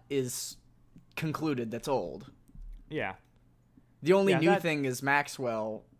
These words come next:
Speaker 2: Right.
Speaker 1: becoming
Speaker 2: And
Speaker 1: involved.
Speaker 2: in the reveal that we think maybe Blackguard is
Speaker 1: Yeah.
Speaker 2: is involved. But yeah. Uh, so that's,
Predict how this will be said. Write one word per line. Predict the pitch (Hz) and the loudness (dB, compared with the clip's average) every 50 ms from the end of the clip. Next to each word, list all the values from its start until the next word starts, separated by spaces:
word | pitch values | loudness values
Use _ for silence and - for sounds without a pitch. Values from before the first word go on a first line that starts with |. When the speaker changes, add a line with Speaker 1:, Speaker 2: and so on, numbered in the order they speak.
| _ _ _ | _ _ _
Speaker 2:
Right. | 214 240 165 110 - - | 2 2 2 2 0 -2
Speaker 1:
becoming | - 147 233 226 214 | -2 0 2 4 2
Speaker 2:
And | 214 202 180 | 2 2 0
Speaker 1:
involved. | 120 113 113 117 110 101 95 92 104 117 - - - - - - | -2 -4 -4 -4 -4 -4 -4 -6 -10 -14 -18 -20 -20 -20 -16 -6
Speaker 2:
in | 269 247 233 226 214 | -2 0 0 2 2
the | 208 208 | 2 2
reveal | 180 190 185 175 156 143 170 160 151 143 139 135 139 135 - - - | 2 2 2 2 0 -2 -2 0 0 2 2 2 0 -4 -6 -12 -12
that | 135 147 139 151 151 - 165 151 131 131 | -8 -2 -2 -2 -2 -2 -8 -12 -10 -6
we | 147 156 156 139 | -6 -6 -6 -6
think | 139 - - 180 170 170 160 151 - | -10 -8 -6 -4 -4 -4 -4 -6 -6
maybe | 147 135 135 143 143 139 131 123 117 113 110 107 - - _ - - | -6 -2 0 0 0 0 0 -2 -4 -6 -6 -8 -10 -14 _ -12 -6
Blackguard | 117 117 110 110 - - - 110 101 101 101 - - - | -4 -2 -2 -2 -4 -6 -8 -8 -8 -8 -10 -12 -14 -12
is | 120 113 104 101 98 95 98 - - - - _ _ _ _ | -10 -10 -8 -8 -10 -10 -12 -14 -14 -16 -18 _ _ _ _
Speaker 1:
Yeah. | 151 147 139 123 98 85 - - _ _ - - _ _ _ _ _ _ _ | -4 -2 -2 -2 -2 -6 -10 -16 _ _ -20 -20 _ _ _ _ _ _ _
Speaker 2:
is | - 123 110 107 101 107 | -10 -8 -8 -8 -8 -10
involved. | 104 104 104 98 104 101 95 92 - 57 - - - - - - _ _ _ | -10 -10 -10 -8 -6 -6 -6 -8 -10 -12 -16 -20 -20 -20 -20 -20 _ _ _
But | 185 190 | -6 -6
yeah. | 208 214 214 196 120 95 87 - - - - - _ - - _ _ - - _ _ - - | -4 -2 -2 -2 -4 -4 -8 -12 -18 -20 -20 -20 _ -20 -20 _ _ -20 -20 _ _ -12 -10
Uh, | 139 139 143 151 156 160 160 160 160 160 156 - _ _ _ _ _ _ _ | -8 -6 -4 -4 -4 -2 -2 -4 -4 -6 -8 -10 _ _ _ _ _ _ _
so | - - 180 170 | -16 -12 -8 -4
that's, | 190 208 226 208 - - - - - | -4 -4 -4 -6 -8 -14 -18 -18 -20